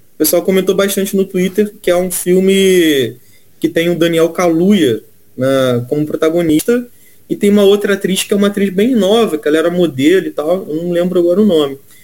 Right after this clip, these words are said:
E o filme é dirigido por uma mulher. É interessante que a mulher era diretora de fi-, de clipes da Beyoncé, já dirigiu clipe da Beyoncé e tal. O filme tem até pe-, essa pegada de videoclipe em alguns momentos.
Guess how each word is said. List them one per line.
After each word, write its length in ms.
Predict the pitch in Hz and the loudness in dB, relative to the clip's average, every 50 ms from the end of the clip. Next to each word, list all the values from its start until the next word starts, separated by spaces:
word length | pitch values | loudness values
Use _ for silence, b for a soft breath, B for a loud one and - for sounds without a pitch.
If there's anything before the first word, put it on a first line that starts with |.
| b b - | b b -2
E 60 | - 185 | 0 0
o 40 | |
filme 180 | 185 - 202 208 | 0 2 0 0
é 20 | |
dirigido 360 | 202 220 208 214 202 190 214 214 | 2 2 0 0 0 0 -2 -2
por 100 | - 214 | -2 0
uma 140 | 214 214 | 2 2
mulher. 640 | 214 214 226 226 196 170 170 196 226 240 233 - - - _ - - - - - | 4 4 4 4 4 2 2 2 0 -2 -6 -10 -16 -20 _ -20 -20 -10 -4 -2
É 80 | 165 | -2
interessante 340 | 165 180 196 208 196 185 180 | 0 0 0 0 0 -2 -2
que 80 | - 175 | -2 -2
a 40 | |
mulher 180 | 165 160 160 165 | 0 0 0 0
era 140 | 165 180 190 | 0 -2 -2
diretora 400 | 175 185 180 185 175 - 170 185 | 0 0 -2 0 0 0 -2 -2
de 80 | 180 | -2
fi-, 200 | 175 - - 160 | -4 -4 -4 -6
de 160 | 151 147 143 147 | -6 -8 -10 -10
clipes 320 | - - 156 156 - - | -4 -4 -4 -4 -2 -2
da 80 | 156 165 | -2 0
Beyoncé, 640 | 156 165 175 190 190 - - - 127 123 147 156 | 0 0 0 0 0 -2 -2 -2 0 0 2 0
já 80 | 139 127 | 0 0
dirigiu 340 | 120 127 123 123 123 127 | -2 -2 -2 -2 -2 -4
clipe 180 | 123 131 120 - | -4 -6 -6 -4
da 80 | - 127 | -4 -4
Beyoncé 460 | 131 127 131 139 139 - - - 120 | -4 -4 -4 -4 -4 -4 -2 -2 -2
e 120 | 131 135 | -2 -2
tal. 440 | - - 117 113 139 311 - b b b b b b b - | -2 -2 0 2 0 0 -2 b b b b b b b -10
O 60 | - 156 | -8 -4
filme 160 | - 190 196 | -2 -2 0
tem 140 | - 208 202 | 0 0 0
até 140 | 202 214 | 0 -2
pe-, 200 | 220 214 - 165 - | -2 -2 -4 -2 -2
essa 200 | 214 214 - 226 | -2 -2 -2 -2
pegada 400 | 208 - 226 190 185 185 185 190 180 - - - | -2 -2 -2 -2 -2 -2 -2 -2 -4 -6 -8 -10
de 120 | 139 165 | -8 -6
videoclipe 640 | - 175 175 185 202 190 - - 165 175 - - 175 | -4 -2 0 0 0 -2 -2 -4 -6 -6 -2 -2 -2
em 40 | |
alguns 240 | 165 160 160 175 170 | -2 0 -2 -2 -2
momentos. 560 | 185 185 202 175 156 147 143 143 - - - | 0 0 2 2 2 2 0 0 -4 -10 -16